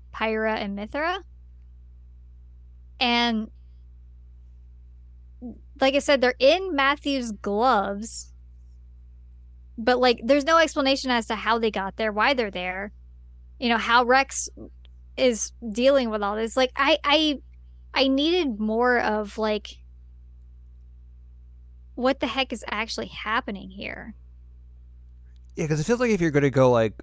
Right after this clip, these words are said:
Speaker 2: as fan servicey as this tries to do, like, why not just go all the way?
Speaker 1: Right, right. Like, it's not enough to be like, "Oh, look, they had a kid. It's cool, great. Okay, what the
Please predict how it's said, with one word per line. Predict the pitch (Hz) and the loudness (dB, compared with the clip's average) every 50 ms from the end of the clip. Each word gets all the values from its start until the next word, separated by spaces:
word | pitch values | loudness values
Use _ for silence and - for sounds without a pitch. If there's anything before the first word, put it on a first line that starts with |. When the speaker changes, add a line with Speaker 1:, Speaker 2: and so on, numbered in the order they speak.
| - - | -10 -6
Speaker 2:
as | - 120 110 - - | -4 -4 -4 -4 -6
fan | - - 123 127 131 | -6 -4 -4 -4 -4
servicey | - - 127 120 117 - - 120 113 107 | -4 -4 -4 -2 -4 -4 -4 -4 -2 -2
as | 104 104 | -2 -2
this | 110 98 - | -6 -8 -8
tries | - - - 101 104 113 110 - | -10 -4 -4 -2 -2 -2 -4 -6
to | - | -8
do, | 95 101 117 120 104 | -6 -4 -4 -4 -2
like, | 98 92 90 - | -2 -4 -6 -6
why | 101 104 110 117 | -4 -4 -2 -2
not | 117 120 117 | -2 -2 -4
just | 104 107 - - | -4 -6 -8 -4
go | 117 107 98 | -4 -4 -2
all | 95 92 95 | -4 -4 -6
the | 92 82 | -6 -6
way? | 85 92 92 - - - - | -4 -6 -6 -6 -8 -12 -8
Speaker 1:
Right, | - 254 466 605 - 269 214 - - - - - - | 0 2 2 2 2 0 -2 -6 -12 -18 -20 -10 -2
right. | - 381 415 302 247 240 233 | 2 2 4 4 2 2 2
Like, | 262 269 254 254 - - | 2 4 4 2 0 0
it's | - 311 269 - - | 0 0 0 0 0
not | - 370 415 440 427 | 2 2 4 4 2
enough | 349 285 285 302 294 - | 0 0 0 -2 -2 -4
to | - 247 | -4 0
be | 269 269 | 2 4
like, | 262 262 254 - | 4 4 2 0
"Oh, | - 330 320 | 0 0 2
look, | 302 269 247 - | 2 2 2 2
they | 233 233 254 | 0 0 0
had | 269 269 254 | 0 -2 -2
a | 220 | -4
kid. | - - 277 226 208 196 | -2 -2 -2 -2 -2 -4
It's | - 233 233 - - - - | -6 -10 -12 -12 -14 -20 -20
cool, | - - - 349 359 269 208 202 202 | -18 -4 -2 0 0 0 0 -2 -4
great. | - - 254 202 240 220 - - - - - - | -2 0 2 2 2 2 -2 -4 -10 -14 -6 -4
Okay, | 277 269 - 285 233 226 247 277 | -4 -2 0 0 0 0 0 0
what | 220 247 285 285 | 0 -2 -2 -2
the | - | -2